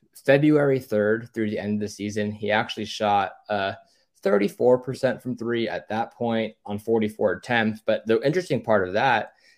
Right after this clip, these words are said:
is he was one for seven in the corner, small sample size as well. But if you just look at the whole, um, how he played all this year, he really struggled in the corners this year. He was, I think, six for twenty-one, I see it as, on Synergy shot chart,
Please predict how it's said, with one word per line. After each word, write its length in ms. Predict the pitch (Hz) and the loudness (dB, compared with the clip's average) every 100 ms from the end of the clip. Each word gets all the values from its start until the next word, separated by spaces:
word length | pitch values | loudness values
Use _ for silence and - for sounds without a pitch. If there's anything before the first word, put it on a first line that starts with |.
| _ - | _ 0
is 540 | 117 110 104 98 - _ _ _ | 6 8 6 4 -6 _ _ _
he 160 | 139 | 0
was 400 | 175 139 104 92 - - | 4 6 4 -2 -14 -4
one 320 | 110 117 127 | 0 2 0
for 140 | 107 | -4
seven 400 | 104 110 104 101 | -2 0 0 -2
in 100 | 92 | -6
the 80 | 90 | -8
corner, 360 | - 104 98 101 | -4 -4 -4 -6
small 260 | - 139 | -2 0
sample 300 | 139 110 107 | 0 -2 -4
size 240 | 104 95 98 | -2 -2 -2
as 100 | 95 | -4
well. 320 | 98 95 95 | -2 -2 -2
But 180 | 101 107 | -2 -2
if 120 | 107 | -2
you 60 | |
just 160 | 147 123 | -2 0
look 160 | 120 117 | 0 0
at 80 | |
the 100 | 104 | -2
whole, 480 | 92 98 101 101 104 _ _ | -2 0 2 2 -2 _ _
um, 120 | - 98 | -10 -2
how 200 | 101 101 | 0 0
he 100 | 104 | -2
played 320 | - 98 95 | -2 -2 -2
all 240 | 80 92 | 0 0
this 260 | 90 92 - | -2 -6 -4
year, 500 | 139 135 107 104 104 _ _ _ _ _ _ - | 2 4 4 2 -2 _ _ _ _ _ _ -2
he 300 | 151 180 156 | 0 4 4
really 340 | 107 117 113 | 6 8 6
struggled 420 | 107 117 104 101 | 4 2 4 2
in 60 | 95 | 0
the 80 | 90 | -6
corners 440 | - 98 95 92 | -4 -4 -4 -6
this 200 | 92 - | -8 -6
year. 460 | 98 98 95 95 _ _ _ | -2 0 0 -4 _ _ _
He 200 | - 156 | 2 4
was, 520 | 143 120 104 92 90 - | 6 6 6 2 -2 -6
I 80 | 92 | -8
think, 240 | 95 90 | -8 -8
six 320 | - 160 151 | -4 -2 0
for 100 | - | -2
twenty-one, 580 | - 113 104 95 95 92 | -4 -2 -2 -2 -4 -6
I 100 | 76 | -8
see 200 | - 95 | -6 -4
it 80 | 92 | -2
as, 280 | 87 85 80 | 0 -2 -4
on 120 | 90 | -8
Synergy 340 | - 92 92 | -10 -10 -10
shot 300 | - 95 78 | -6 -4 -4
chart, 300 | - 85 80 | -2 -4 -4